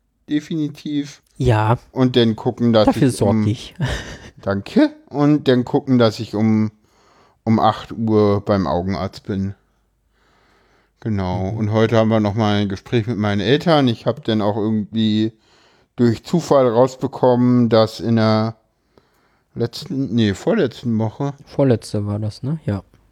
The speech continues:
Speaker 1: Genau, ich bin jetzt schon wieder seit fast zwei Wochen auch krankgeschrieben. Das wär ich sozusagen beim letzten Podcast auch schon.
Speaker 2: Mhm.
Speaker 1: Also wie gesagt, mir ging's beim letzten Podcast, das war alles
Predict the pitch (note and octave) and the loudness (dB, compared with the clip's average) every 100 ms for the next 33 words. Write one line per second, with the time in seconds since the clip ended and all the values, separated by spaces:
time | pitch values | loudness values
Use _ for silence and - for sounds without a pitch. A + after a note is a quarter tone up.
0 | _ _ - C3 B2 B2 A2 C#3+ D3+ C3 | _ _ -2 2 4 4 2 2 2 0
1 | C#3 C3 C3+ C3 A#2 A#2 A#2+ A2+ - - | -2 2 2 2 4 4 4 0 -8 -16
2 | - - - - - - - - A#2+ - | -16 -18 -20 -20 -20 -20 -6 -2 -2 -6
3 | - B2 A#2+ A2+ B2 F#2+ - - D3 E3+ | -2 0 0 -2 -4 -6 -6 -8 -6 -8
4 | C3 - C3+ C3+ C3 C3 C3 _ _ _ | -8 -4 -2 0 0 -2 -8 _ _ _
5 | _ _ _ _ _ _ _ _ _ _ | _ _ _ _ _ _ _ _ _ _
6 | - G#2+ - A2+ A#2 A2 G#2+ - G#2+ - | -10 -10 -4 2 4 4 2 -2 -4 -4
7 | G#2+ A2 A2 A2 G#2 G#2 G#2 - A2 - | 0 2 4 4 4 2 0 -4 -10 -6
8 | A2 - A2 G2 - B2+ - - B2+ B2+ | -6 -2 -4 -2 -4 -4 -4 -4 -2 -4
9 | B2+ _ _ A#2 G#2+ A#2 D3 A#2+ A2+ G#2+ | -8 _ _ -12 -10 -10 -10 -4 -2 0
10 | G#2+ G#2+ G2+ G2 - B2 A#2+ C3 - A#2 | 0 2 2 0 0 0 0 0 2 2
11 | A2+ A#2+ B2+ A2 A#2+ - A#2 - G#2+ - | 2 -2 -6 -4 -4 0 -2 -2 -8 -4
12 | G#2+ A2 A2+ G#2+ - | -2 0 -2 -4 -12